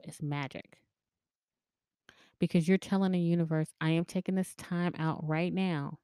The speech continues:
and writing this down so it can manifest." And feel the feelings that is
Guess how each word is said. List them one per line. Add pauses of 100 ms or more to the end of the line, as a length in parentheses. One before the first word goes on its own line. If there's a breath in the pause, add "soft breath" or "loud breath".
(300)
and
writing
this
down (440)
so
it
can
manifest." (600 soft breath)
And
feel
the
feelings
that
is